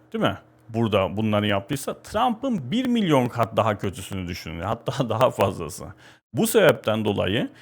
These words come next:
iki tane aday var. Ya küreselciler ya Trump. Hani denize düşen yılana sarılır derler ya. O yüzden hala diyorum Trump. Ha, burada çok daha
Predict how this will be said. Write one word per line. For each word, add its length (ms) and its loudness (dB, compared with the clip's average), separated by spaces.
iki 240 -4
tane 500 4
aday 420 4
var. 240 -6
Ya 260 2
küreselciler 840 2
ya 280 2
Trump. 320 -8
Hani 360 -2
denize 460 0
düşen 400 -2
yılana 420 -2
sarılır 500 -2
derler 320 2
ya. 240 -2
O 160 4
yüzden 380 0
hala 520 2
diyorum 320 -6
Trump. 320 2
Ha, 420 2
burada 500 0
çok 420 2
daha 460 4